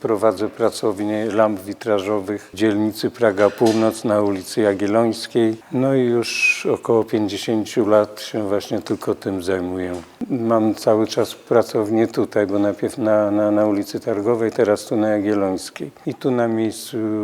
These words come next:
robimy lampy, wykonujemy, projektujemy i jest sprzedaż lamp.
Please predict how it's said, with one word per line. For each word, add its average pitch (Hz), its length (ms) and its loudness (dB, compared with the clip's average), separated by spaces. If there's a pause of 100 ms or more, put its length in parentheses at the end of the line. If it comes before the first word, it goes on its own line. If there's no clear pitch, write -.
robimy 120 500 0
lampy, 113 420 -4
wykonujemy, 113 800 -2
projektujemy 113 1120 -2
i 107 260 -4 (540)
jest 107 220 -4
sprzedaż 95 760 -2
lamp. - 300 -10